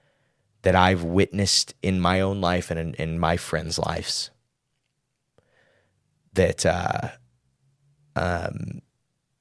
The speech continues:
if you don't use it, you lose it, right? And that's not really, that's not really it, I don't think,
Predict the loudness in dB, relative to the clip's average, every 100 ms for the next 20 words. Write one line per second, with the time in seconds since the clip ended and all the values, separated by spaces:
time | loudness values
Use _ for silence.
0 | _ _ _ _ _ _ 2 4 2 4
1 | 4 4 0 2 4 4 2 0 -2 -4
2 | 0 4 6 4 0 -6 _ _ _ _
3 | _ 2 4 4 2 -8 -10 0 4 4
4 | 4 4 4 6 6 6 4 2 0 -2
5 | -8 _ _ _ 4 6 6 4 2 4
6 | 4 4 0 -4 _ -2 0 0 -4 -8
7 | 0 2 4 2 2 2 0